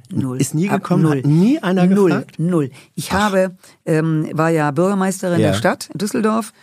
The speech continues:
Speaker 1: und viele Jahre im Rat
Speaker 2: Ja.
Speaker 1: und habe oft gekämpft gegen bestimmte Bebauungen, auch mal dafür und so
Speaker 2: Mhm.
Speaker 1: weiter. Und ein einziges Mal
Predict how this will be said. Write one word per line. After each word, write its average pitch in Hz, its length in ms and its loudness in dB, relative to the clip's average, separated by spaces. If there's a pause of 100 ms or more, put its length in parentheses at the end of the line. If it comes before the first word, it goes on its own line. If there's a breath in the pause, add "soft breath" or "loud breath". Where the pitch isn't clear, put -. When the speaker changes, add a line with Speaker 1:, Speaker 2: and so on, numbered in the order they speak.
(260 soft breath)
Speaker 1:
und 165 220 -2
viele 170 220 -2
Jahre 147 240 0
im 143 80 0
Rat 156 420 -2 (180)
Speaker 2:
Ja. 98 240 -4 (120)
Speaker 1:
und 180 100 0
habe 165 560 2 (120)
oft - 280 -4
gekämpft 190 580 -2
gegen 160 280 0
bestimmte 170 340 -2
Bebauungen, 165 640 2
auch 113 140 -12
mal 147 120 0
dafür 170 500 0
und - 140 -6
so 101 80 0
Speaker 2:
Mhm. - 60 0
Speaker 1:
weiter. - 380 -6 (520 soft breath)
Und 170 380 0 (180)
ein 277 380 2
einziges 180 580 -4
Mal 117 300 -8